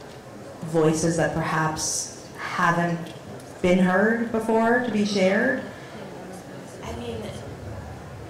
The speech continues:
Speaker 2: I think, uh, the position of African Americans is that we have, like, a, a tradition of, an oratory tradition,
Speaker 1: Mm-hmm.
Speaker 2: a way of being heard, but we don't have a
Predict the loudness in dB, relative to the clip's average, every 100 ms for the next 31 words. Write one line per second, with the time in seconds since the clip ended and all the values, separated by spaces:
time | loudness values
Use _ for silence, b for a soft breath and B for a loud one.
0 | -14 -12 -8 -8 -4 -4 -4 -6 -8 -8
1 | -4 -4 -4 -6 -6 -6 -6 -6 -4 -4
2 | -2 -4 -4 -6 -6 -6 -6 -6 -8 -10
3 | -8 -8 -6 -6 -6 -4 -4 -4 -6 -6
4 | -6 -6 -8 -10 -12 -12 -10 -8 -8 -8
5 | -8 -8 -10 -12 -16 -16 -16 -16 -12 -8
6 | -4 -4 -4 -6 -8 -8 -8 -8 -4 -4
7 | 0 0 -2 -6 -8 -4 -2 -2 -6 -8
8 | -8 -8 -8 -6 -4 -4 -4 -4 -6 -10
9 | -14 -16 -16 -16 -16 -16 -12 -10 -6 -2
10 | -2 -4 -8 -12 -14 -12 -6 -2 0 -2